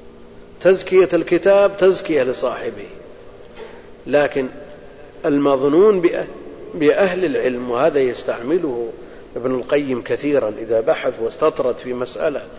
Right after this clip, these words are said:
وأفاض فيها وبينها ووضحها وأجاد فيها، قال: "احرص على هذا البحث، علّك ألا تجده في مصنف آخر البتة".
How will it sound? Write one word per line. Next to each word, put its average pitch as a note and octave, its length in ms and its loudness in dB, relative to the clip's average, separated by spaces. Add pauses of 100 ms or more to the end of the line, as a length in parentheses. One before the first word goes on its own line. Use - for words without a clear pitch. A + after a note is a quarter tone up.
(280)
وأفاض C#3+ 640 4
فيها C3+ 360 -4
وبينها B2 760 0
ووضحها B2 840 -2 (480)
وأجاد C#3+ 520 4
فيها، E3 300 0
قال: F3+ 600 0 (1200)
"احرص C#3+ 420 0
على B2 180 -2
هذا A2+ 280 -2
البحث، A2 360 -8 (500)
علّك C#3+ 540 2
ألا D3 520 2
تجده C#3+ 580 2
في E3 180 -2
مصنف D3 720 -2
آخر G#3 500 0 (440)
البتة". C3 480 -2